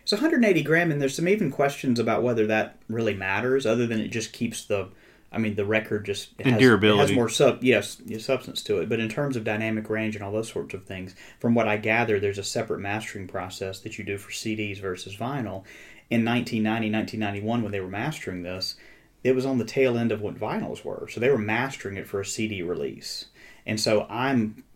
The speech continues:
Speaker 1: feel pretty confident with, uh, how the band has been managed since everyone's departure except Axl's,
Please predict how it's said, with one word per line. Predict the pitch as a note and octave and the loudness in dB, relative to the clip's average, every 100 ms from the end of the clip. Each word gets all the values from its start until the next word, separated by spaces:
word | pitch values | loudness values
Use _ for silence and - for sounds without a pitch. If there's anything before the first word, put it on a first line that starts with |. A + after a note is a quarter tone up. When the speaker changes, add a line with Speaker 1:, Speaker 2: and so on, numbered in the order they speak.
| - | -20
Speaker 1:
feel | - - A3 | -8 4 6
pretty | G3+ D3+ A2 | 6 4 2
confident | A2 C#3 C#3 - G#2+ F2 | 0 -4 -4 -4 -4 -2
with, | G#2 - - G2+ | -4 -4 -14 -10
uh, | G2 F#2 F#2+ G#2 - | -10 -10 -14 -18 -16
how | - B2 | -6 -2
the | A2+ | 0
band | G#2+ A2+ A2+ | 0 0 0
has | A2 G2+ | -2 -4
been | G#2+ | -6
managed | G2+ G#2 A2+ G#2 F#2+ - | -4 -2 -2 -4 -6 -4
since | A#2+ G#2 - | -4 -4 -6
everyone's | - G#2+ G#2+ G#2 F#2+ | -4 -2 -2 -2 -6
departure | G#2+ A2+ G#2 F#2+ F2 | -8 -2 -2 -2 -8
except | - F#2+ | -6 -8
Axl's, | G2 B2+ D3 - A#1 - | -6 -8 -10 -8 -10 -10